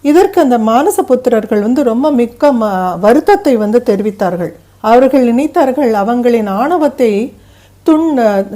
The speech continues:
தூண்டுவதற்காக ததீச்சி இவ்வாறாக செய்தார்.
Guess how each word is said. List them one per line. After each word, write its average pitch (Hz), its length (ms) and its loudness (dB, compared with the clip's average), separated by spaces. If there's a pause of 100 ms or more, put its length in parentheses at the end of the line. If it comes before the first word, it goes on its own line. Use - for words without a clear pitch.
(140)
தூண்டுவதற்காக 254 1160 2
ததீச்சி 262 340 -2
இவ்வாறாக 208 600 -2
செய்தார். 185 500 -6